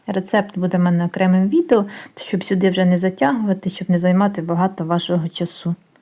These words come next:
І в духовці спекла ще сирний кекс. Він виходить вологий, ароматний, дуже смачний. Хто полюбляє випічку з сиру, теж обов'язково приготуйте.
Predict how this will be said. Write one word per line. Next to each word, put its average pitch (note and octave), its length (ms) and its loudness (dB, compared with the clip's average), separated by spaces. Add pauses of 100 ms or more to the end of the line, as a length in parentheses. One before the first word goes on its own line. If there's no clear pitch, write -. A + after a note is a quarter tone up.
(640)
І G#3+ 120 0
в G3+ 80 -6
духовці G3+ 520 0
спекла G3+ 640 0
ще - 240 -6
сирний G#3+ 520 0
кекс. D#3+ 500 -4 (260)
Він F3+ 180 0
виходить F3 520 -2 (240)
вологий, F#3 640 0 (300)
ароматний, F#3 840 0
дуже E3+ 300 -2
смачний. F#3+ 580 -4
Хто F#3+ 200 -6
полюбляє E3+ 580 0
випічку D#3+ 540 -6
з D#3+ 40 -12
сиру, A#3+ 420 0
теж A3+ 340 -2
обов'язково F3 560 -6
приготуйте. A3+ 720 -4